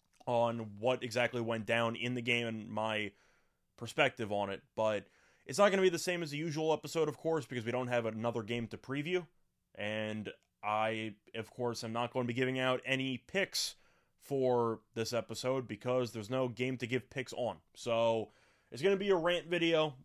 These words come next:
or a rant podcast, I should say, and we're gonna talk about really just what went down. So starting off with the stats, Garoppolo was pretty good, sixteen of thirty, completion percentage not that great, but he had two hundred thirty-two passing yards, two touchdowns, one pick.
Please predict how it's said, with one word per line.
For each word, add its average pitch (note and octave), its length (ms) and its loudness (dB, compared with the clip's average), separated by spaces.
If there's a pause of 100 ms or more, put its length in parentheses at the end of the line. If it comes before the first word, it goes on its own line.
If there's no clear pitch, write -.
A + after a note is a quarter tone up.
(120)
or B2 180 0
a B2 60 4
rant C3 340 2 (180)
podcast, B2+ 440 2
I B2+ 40 -6
should A#2+ 240 -4
say, A#2+ 380 2 (300)
and A2+ 120 -4
we're A#2 100 0
gonna A#2+ 140 0
talk B2 400 0
about A#2 680 0 (260)
really C#3 320 2
just A#2 180 -4
what A#2+ 200 0
went G#2+ 180 -2
down. G2 300 -4
So G#2+ 80 -16
starting F#3 320 2
off D3+ 120 -2
with E3 140 -6
the C3+ 60 -12
stats, C#3+ 420 2
Garoppolo C3+ 640 4
was A#2+ 220 0
pretty C3+ 220 -6
good, C3 320 2 (340)
sixteen D3 500 -4
of A2+ 120 -2
thirty, E3 520 2 (180)
completion C#3+ 320 0
percentage A2+ 380 -4
not G#2+ 160 -6
that F#2+ 160 -6
great, G#2+ 300 -4 (220)
but A#2+ 100 -8
he - 20 0
had A#2 100 -4
two D3 100 -4
hundred B2+ 200 -2
thirty-two B2 320 -4
passing C#3 380 -2
yards, C3+ 240 -4
two - 180 -8
touchdowns, B2+ 500 -2
one A#2+ 320 -4
pick. - 400 -4